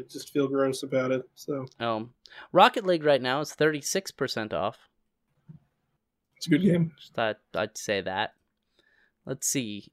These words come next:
Speaker 2: And if I s-, if you sign in, you actually get better prices, uh, as I said earlier, so. Uh, yeah, so let's see what Rocket League is when I'm signed in. Probably, it's eleven ninety-nine.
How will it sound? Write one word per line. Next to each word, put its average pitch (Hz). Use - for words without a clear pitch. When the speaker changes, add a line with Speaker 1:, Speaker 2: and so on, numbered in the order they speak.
Speaker 2:
And 131
if 135
I 131
s-, -
if 156
you 156
sign 233
in, 160
you 139
actually 139
get 123
better 107
prices, 117
uh, 120
as 120
I 117
said 113
earlier, 113
so. 101
Uh, 110
yeah, 180
so -
let's 139
see 160
what 139
Rocket 135
League 135
is 131
when 131
I'm 120
signed 123
in. 87
Probably, 127
it's 143
eleven 170
ninety-nine. 147